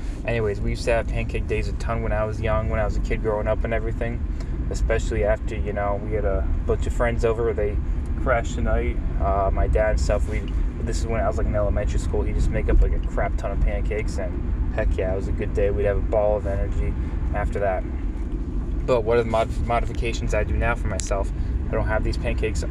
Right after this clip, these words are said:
often, but once in a while, they're still a real treat. So, obviously with me, it's all whole wheat flour, none of that other, uh, nonsense in there.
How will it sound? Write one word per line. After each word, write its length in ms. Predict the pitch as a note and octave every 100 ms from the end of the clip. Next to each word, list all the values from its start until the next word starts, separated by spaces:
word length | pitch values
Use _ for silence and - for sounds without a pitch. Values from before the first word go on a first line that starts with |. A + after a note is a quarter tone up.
| -
often, 680 | A2+ A#2+ - G2 - - -
but 80 | -
once 340 | G2 G#2+ G2+ A2+
in 60 |
a 20 |
while, 320 | G#2 G2+ G#2+ A2+ - - - -
they're 100 | -
still 300 | - - A2
a 60 | G2+
real 200 | G2+ F#2+
treat. 340 | - G#2 - - - - - - -
So, 300 | - B2 G#2+ F#2+ A2+
obviously 460 | A#2+ B2 A#2+ C#3
with 120 | B2+
me, 220 | B2 B2+ C3 - -
it's 140 | - A#2
all 140 | A2+
whole 180 | - A#2
wheat 160 | A2+ -
flour, 460 | A2+ G#2+ A2 A#2 A2+ - - - -
none 180 | A2 A2
of 60 |
that 160 | G#2+ G#2+
other, 400 | A2 G#2+ A2 G#2
uh, 240 | G2+ F#2+ - - - -
nonsense 500 | A2 G#2 - A2+ A2
in 120 | A2
there. 220 | A2 A2+